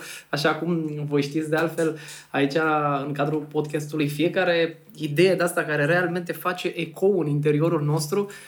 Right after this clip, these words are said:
este idee care aprinde lumina atât de puternică este și îți mulțumesc mult, Liana, pentru că cred că este, încă o dată, întoarcerea către sine,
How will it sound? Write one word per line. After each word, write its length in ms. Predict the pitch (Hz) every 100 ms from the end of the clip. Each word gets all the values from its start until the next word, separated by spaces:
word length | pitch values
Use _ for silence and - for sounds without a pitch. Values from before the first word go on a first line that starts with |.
| - -
este 300 | 165 170 -
idee 420 | 170 165 160 170 165
care 160 | 165
aprinde 320 | 151 165 170
lumina 300 | 160 165 156 117
atât 140 | 143
de 80 | 139
puternică 520 | 139 139 139 139 147
este 180 | 143 165
și 120 | -
îți 120 | 151
mulțumesc 420 | 147 147 151 160
mult, 180 | 160 160
Liana, 260 | 143 143 160
pentru 360 | 156 156 151
că 240 | 151 156 151 - - -
cred 200 | - 185
că 100 | 185
este, 420 | 190 185 180 165 165 - - -
încă 240 | 165 196
o 40 | 185
dată, 220 | 180 180
întoarcerea 560 | 147 160 170 160 139 135
către 280 | 143 139
sine, 520 | 123 - 139 139 185